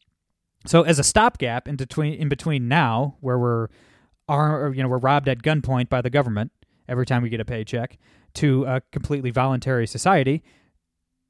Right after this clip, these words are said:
there's gonna have to be several incremental steps to get from point A to point B. Uh, the first step is what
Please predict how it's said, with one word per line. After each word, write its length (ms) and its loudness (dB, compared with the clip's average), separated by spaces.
there's 260 4
gonna 120 0
have 120 0
to 60 -4
be 100 -2
several 420 4
incremental 520 0
steps 420 -2
to 100 -6
get 140 -2
from 100 -4
point 220 -4
A 80 -4
to 80 -6
point 260 -8
B. 220 -14
Uh, 320 -2
the 120 -2
first 260 4
step 340 2
is 180 -4
what 200 0